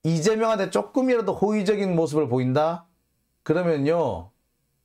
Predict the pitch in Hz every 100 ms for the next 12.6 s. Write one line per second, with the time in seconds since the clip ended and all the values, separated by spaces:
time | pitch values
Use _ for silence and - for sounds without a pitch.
0 | _ _ _ _ - 139 151 170 190 185
1 | 143 147 151 127 117 - 120 92 95 113
2 | 147 - 175 170 - 78 - - 117 92
3 | - _ _ _ _ _ _ _ _ _
4 | _ _ _ _ _ _ _ _ _ _
5 | _ _ _ _ _ _ _ _ _ _
6 | _ _ - _ _ 123 190 233 208 196
7 | 185 160 151 156 151 - 120 123 151 -
8 | 151 165 170 - 175 156 139 127 - 147
9 | 147 135 151 135 117 135 156 123 110 156
10 | 180 - _ _ _ _ _ _ _ 151
11 | 139 165 269 339 - 107 85 87 - 135
12 | - 113 87 85 -